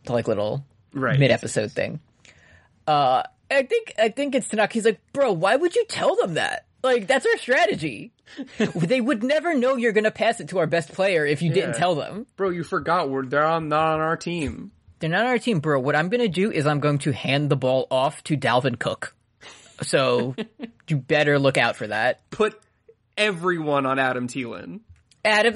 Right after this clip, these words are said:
Speaker 1: <laughs> yeah. I'm going, I,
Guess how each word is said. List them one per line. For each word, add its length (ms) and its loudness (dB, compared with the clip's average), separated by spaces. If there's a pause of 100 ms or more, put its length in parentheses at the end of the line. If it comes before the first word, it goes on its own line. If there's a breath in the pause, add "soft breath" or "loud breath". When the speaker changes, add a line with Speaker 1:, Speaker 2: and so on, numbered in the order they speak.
Speaker 1:
<laughs> 40 -4
yeah. 200 4 (1040 loud breath)
I'm 180 2
going, 300 0 (220 loud breath)
I, 500 0